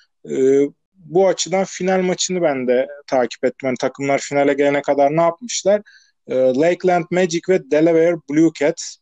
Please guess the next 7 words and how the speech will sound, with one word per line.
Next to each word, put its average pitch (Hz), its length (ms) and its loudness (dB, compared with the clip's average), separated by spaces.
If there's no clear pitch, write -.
biri 151 160 0
Philadelphia 147 680 0
Sixers'ın, 160 800 -6
biri 143 200 0
de 147 40 2
Orlando 143 460 2
Magic'in 120 440 -6